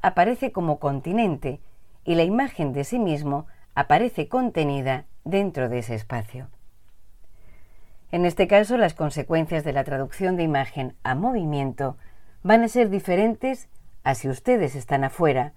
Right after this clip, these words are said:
como punto de mira y como imagen, ya que ven desde ustedes y, por tanto, son continentes y el objeto observado es contenido. Lo primero sucede en los sueños.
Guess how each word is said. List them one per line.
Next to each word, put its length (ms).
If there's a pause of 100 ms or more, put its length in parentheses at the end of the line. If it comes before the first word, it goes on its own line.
(300)
como 240
punto 320
de 120
mira 400 (420)
y 120
como 280
imagen, 540 (440)
ya 200
que 140
ven 240
desde 220
ustedes 580
y, 40
por 220
tanto, 420
son 240
continentes 840 (320)
y 80
el 80
objeto 420
observado 720 (120)
es 200
contenido. 680 (1800)
Lo 180
primero 480
sucede 440
en 80
los 120
sueños. 600